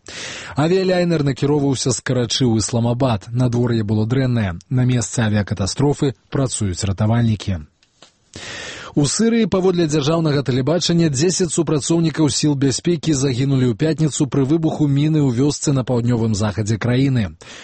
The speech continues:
Паводле тэлевядучага, бомба вагой сто кілаграмаў была закладзеная тэрарыстамі. Аб іншых падрабязнасцях не паведамляецца.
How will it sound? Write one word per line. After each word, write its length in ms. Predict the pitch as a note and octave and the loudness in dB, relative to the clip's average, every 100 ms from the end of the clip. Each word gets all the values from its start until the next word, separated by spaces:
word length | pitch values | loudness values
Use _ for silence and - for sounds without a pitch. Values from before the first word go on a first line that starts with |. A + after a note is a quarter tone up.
| - | -4
Паводле 320 | C#3 C3+ C3 B2+ | 0 0 0 -2
тэлевядучага, 800 | C3+ A#2+ A2+ A#2 D#3 D3 D3 C#3+ | 0 0 0 2 2 2 0 2
бомба 320 | D3+ D#3+ D#3 C3+ | 2 2 0 0
вагой 320 | B2 C#3 C3 | 0 2 0
сто 240 | - C3 | 0 -2
кілаграмаў 560 | B2+ A#2 G#2 D3 D#3+ D3+ | 0 -2 0 2 2 2
была 320 | C#3 C#3 B2+ | 2 0 0
закладзеная 640 | A#2+ - A2+ G2+ A2 A#2 | -2 -2 -2 0 0 0
тэрарыстамі. 800 | A2 B2 B2+ D3 C#3+ - A2+ F#2+ D#2+ - - - | 0 0 0 2 0 0 0 -2 -4 -16 -20 -6
Аб 160 | C3 C3 | -2 2
іншых 320 | F3 - D3+ | 0 0 -2
падрабязнасцях 800 | D3 B2+ A#2+ B2+ B2+ A#2 C#3 B2+ | -2 -2 0 0 0 -2 -2 0
не 160 | A#2+ G#2 | 0 0
паведамляецца. 880 | G#2 G#2 A#2 B2+ B2 G#2+ - F2 | -2 0 2 2 2 0 -2 -6